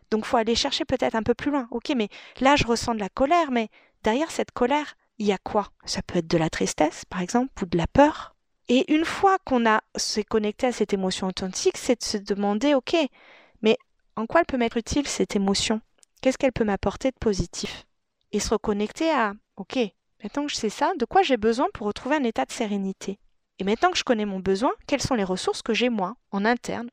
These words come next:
ou en externe, pour nourrir ce besoin-là ? » Et entre autres, on a une ressource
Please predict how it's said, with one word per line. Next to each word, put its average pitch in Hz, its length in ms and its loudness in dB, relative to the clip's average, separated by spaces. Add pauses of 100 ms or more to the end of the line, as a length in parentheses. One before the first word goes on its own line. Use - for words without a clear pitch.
ou 262 140 2
en 294 80 2
externe, 214 520 -4 (280)
pour - 400 4 (100)
nourrir 226 340 0
ce - 120 -2
besoin-là ? » 196 480 -4 (220)
Et 214 140 6
entre 240 300 0
autres, - 400 -2
on 196 160 0
a 277 80 4
une 285 100 2
ressource - 720 -2